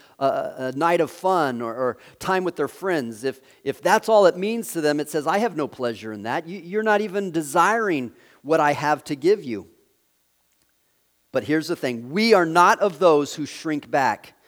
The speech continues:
and are destroyed, but we are those who have faith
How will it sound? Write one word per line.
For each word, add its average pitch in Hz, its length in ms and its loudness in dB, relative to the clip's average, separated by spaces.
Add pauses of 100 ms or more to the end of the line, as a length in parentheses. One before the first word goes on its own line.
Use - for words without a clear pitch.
(260)
and 123 140 -4
are 120 140 0
destroyed, 113 640 -8 (1040)
but 151 140 -2
we 170 240 2
are 208 100 8
those 147 520 2
who 139 160 -8
have 120 260 -2
faith - 720 0